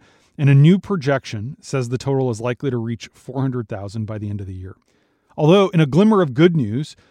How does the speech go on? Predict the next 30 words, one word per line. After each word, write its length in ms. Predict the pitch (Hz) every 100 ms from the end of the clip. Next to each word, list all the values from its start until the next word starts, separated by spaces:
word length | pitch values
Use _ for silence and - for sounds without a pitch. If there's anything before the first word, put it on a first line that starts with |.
| _
two 220 | - 180 185
fresh 340 | - 147 -
peer-reviewed 460 | - 139 143 143 143
studies 320 | - 120 120
show 320 | - 139 127 135
a 200 | 123 -
sharp 400 | - - 175 -
drop 500 | 120 123 131 151 135
in 100 | 143
mortality 640 | 117 113 120 - 170 196 127
rates 300 | 110 107 -
among 280 | 120 120 120
covid 300 | 120 113 104
patients. 440 | 113 110 131 131 _ _ _ -
The 80 |
drop 260 | 143 165 185
is 100 | 180
seen 200 | - 151
in 100 | 127 -
all 220 | 143 190
groups, 400 | 131 104 110 - -
including 400 | 131 - 196 160
older 280 | 151 175 190
patients 440 | 185 180 196 180 -
and 160 | 160
those 180 | 165 151
with 140 | 151 -
underlying 440 | 147 156 147 139
pre-existing 580 | 120 147 135 135 - 123
conditions. 520 | 113 127 151 117 -